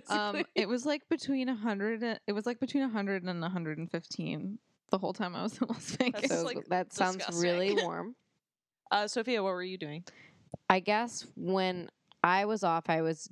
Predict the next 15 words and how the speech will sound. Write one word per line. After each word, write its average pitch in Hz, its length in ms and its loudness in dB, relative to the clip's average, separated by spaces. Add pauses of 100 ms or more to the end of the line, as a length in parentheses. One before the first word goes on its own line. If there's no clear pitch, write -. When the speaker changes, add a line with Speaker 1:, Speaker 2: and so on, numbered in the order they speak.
Speaker 2:
doing 175 420 0
my 160 480 0 (120)
retreat 160 540 0
with - 140 -6
my 151 180 -2
company. 262 680 -2 (880)
Um, 165 260 0
so 180 140 4
we 170 120 2
went 160 380 0
to - 100 -2
Colorado, 156 840 2
which 160 260 -2
is 156 140 -8
where 156 360 0